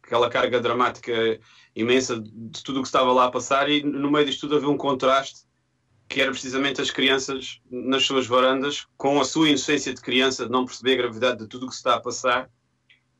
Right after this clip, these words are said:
pintarem o Andrà Tutto Bene, eh, na, e, e colarem nas varandas. E, e, aliás, essa mensagem acabou por se tornar,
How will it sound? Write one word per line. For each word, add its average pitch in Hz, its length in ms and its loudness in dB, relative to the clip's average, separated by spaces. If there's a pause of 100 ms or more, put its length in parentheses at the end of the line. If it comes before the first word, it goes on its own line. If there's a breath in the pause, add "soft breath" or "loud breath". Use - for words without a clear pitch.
(240)
pintarem 151 640 0
o 151 160 -8
Andrà 147 220 -2
Tutto 143 300 -4
Bene, 143 340 -2 (300)
eh, 127 360 6
na, 127 240 -2 (480)
e, 127 80 -10
e 127 180 -8
colarem 147 360 4
nas 147 260 6
varandas. 156 420 2
E, 110 260 -8
e, 120 160 0
aliás, 135 340 4
essa 117 220 -4
mensagem 123 600 0 (460)
acabou 127 720 0
por 120 180 -10
se - 220 -12
tornar, 120 560 0